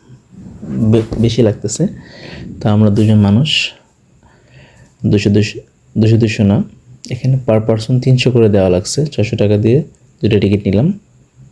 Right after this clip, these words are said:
তো এন্ট্রিতে আমাদের ওয়েলকাম পিকচার তোলা হলো। যা পরবর্তীতে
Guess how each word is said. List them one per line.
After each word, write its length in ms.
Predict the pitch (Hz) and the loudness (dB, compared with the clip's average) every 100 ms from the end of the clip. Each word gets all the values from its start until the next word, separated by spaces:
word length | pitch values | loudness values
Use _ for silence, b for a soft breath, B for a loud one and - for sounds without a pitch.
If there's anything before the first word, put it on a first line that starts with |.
| _ - _ - b b b b _ - | _ -20 _ -20 b b b b _ -4
তো 80 | 117 110 113 117 | 0 2 2 2
এন্ট্রিতে 340 | 117 110 120 117 110 | 0 0 0 2 4
আমাদের 240 | 110 117 - 127 | 4 4 2 0
ওয়েলকাম 460 | 110 107 110 110 104 107 - - - _ _ - - | 2 0 2 2 4 2 -2 -10 -20 _ _ -20 -6
পিকচার 320 | 113 104 113 107 | -4 -2 -4 0
তোলা 200 | 110 101 107 | 2 2 2
হলো। 160 | 107 170 - _ _ b b _ _ _ _ _ _ _ _ _ _ _ _ _ _ _ - - - - | 2 0 -4 _ _ b b _ _ _ _ _ _ _ _ _ _ _ _ _ _ _ -12 -12 -8 -2
যা 80 | 107 110 | 0 2
পরবর্তীতে 500 | 110 110 107 110 | 2 2 0 0